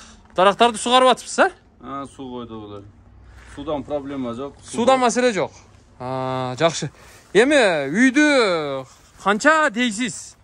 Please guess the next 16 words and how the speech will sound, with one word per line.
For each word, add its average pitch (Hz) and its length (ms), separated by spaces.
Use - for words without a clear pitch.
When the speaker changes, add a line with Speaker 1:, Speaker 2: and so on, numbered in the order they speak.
Speaker 1:
баасын? 180 420
Таксыр? 233 300
Speaker 2:
А, 131 300
үйдүн 151 460
баасын, 170 520
э, 123 200
үч 147 160
миллион 180 280
төрт 170 260
жүз 160 60
миң 156 160
деп 147 200
атабыз. 143 360
Ала 135 260
тургандар 156 440
болсо, 139 460